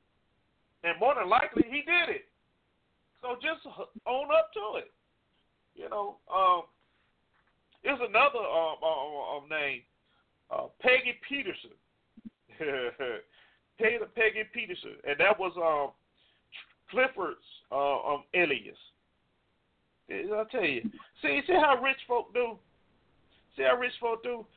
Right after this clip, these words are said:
They don't even sign their real names. They make up names.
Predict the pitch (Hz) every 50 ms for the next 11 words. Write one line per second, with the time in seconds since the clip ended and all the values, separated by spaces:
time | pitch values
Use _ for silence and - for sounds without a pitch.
0 | _ - _ - 277 302 302 269 240 214 214 220 - 233 202 208 214 202 196 196
1 | 185 190 190 185 170 160 156 143 123 107 - _ _ - _ - 190 214 214 220
2 | 226 220 220 202 165 151 147 151 143 135 120